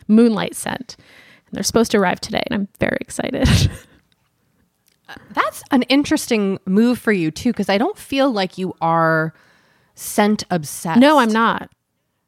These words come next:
Speaker 1: And I, and, like, most scents, like, I don't like and irri-, and
Speaker 2: Yeah.
Speaker 1: irritate me. Um,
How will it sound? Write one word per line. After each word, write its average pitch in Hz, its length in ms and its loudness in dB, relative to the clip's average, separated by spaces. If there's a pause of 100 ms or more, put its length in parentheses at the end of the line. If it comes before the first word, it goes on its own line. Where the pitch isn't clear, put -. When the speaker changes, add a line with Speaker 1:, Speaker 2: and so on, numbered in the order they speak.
(160)
Speaker 1:
And 233 120 0
I, 226 100 4 (120)
and, 226 140 -2
like, 220 160 -4
most 220 400 0
scents, - 540 -2 (680)
like, 196 340 -6
I 190 100 -2
don't 185 220 -2
like - 600 -8
and 180 420 -2
irri-, 190 300 0
and 202 120 4
Speaker 2:
Yeah. 185 100 -2
Speaker 1:
irritate 214 500 2
me. - 360 -6 (800)
Um, 170 540 0